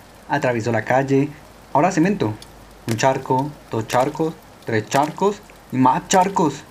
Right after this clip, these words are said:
¡Genial! Ahora estoy empapado. Cruzo por el césped y no.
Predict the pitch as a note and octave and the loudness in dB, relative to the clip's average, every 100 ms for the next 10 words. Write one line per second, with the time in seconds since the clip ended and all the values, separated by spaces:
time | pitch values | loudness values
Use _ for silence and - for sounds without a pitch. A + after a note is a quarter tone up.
0 | - - D#3 F#3 A3+ C4 C4 F3 D3 - | -20 -4 0 4 6 6 6 4 -4 -8
1 | - - - - - - - - - - | -20 -20 -20 -20 -20 -20 -20 -20 -20 -20
2 | - - C#3 D3 D3 - D3+ C3 B2+ A#2+ | -20 -4 0 2 0 2 2 2 2 0
3 | A#2+ B2 A#2 A2+ - - - - - - | 2 0 -2 -6 -14 -20 -20 -20 -20 -20
4 | - - - - - - E3+ G3+ G3+ A3 | -20 -20 -20 -20 -20 -4 0 2 2 2
5 | G3 F#3+ F#3 G3+ G3+ G#3 G#3+ G#3 G3 F#3+ | 2 0 2 2 2 4 6 6 6 8
6 | F#3 F3+ F3 E3 D#3 D3 | 8 6 4 4 4 2